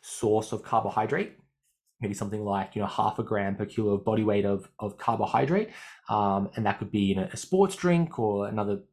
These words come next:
that bit of food. And you see that in endurance athletes. So Nick, you probably experienced this, you know, if you are tra-, uh, training or competing for longer than, you know,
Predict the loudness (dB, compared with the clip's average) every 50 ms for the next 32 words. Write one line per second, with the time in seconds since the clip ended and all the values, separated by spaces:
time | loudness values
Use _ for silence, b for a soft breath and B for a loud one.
0 | _ _ -2 -2 -2 -2 -6 -4 -2 0 0 0 0 0 0 2 2 2 B B
1 | B B B 0 2 2 2 2 2 2 4 4 4 2 2 -2 -4 -2 -2 -2
2 | 0 2 2 2 2 2 -2 -4 -4 -4 -8 -8 -8 -6 -4 -2 0 0 -2 -2
3 | -4 -2 0 0 0 0 0 -4 -2 0 2 2 2 2 0 0 2 2 2 0
4 | 0 2 2 2 2 2 2 4 6 8 8 8 8 6 B B B B B _
5 | _ _ -18 -10 -4 0 0 2 4 4 4 6 4 2 0 -2 -2 0 2 2
6 | 4 4 2 2 0 -2 -4 -6 -4 -4 -4 -4 -4 -4 -2 0 0 0 0 2
7 | 4 4 4 6 6 6 4 4 4 2 2 2 2 2 2 0 -2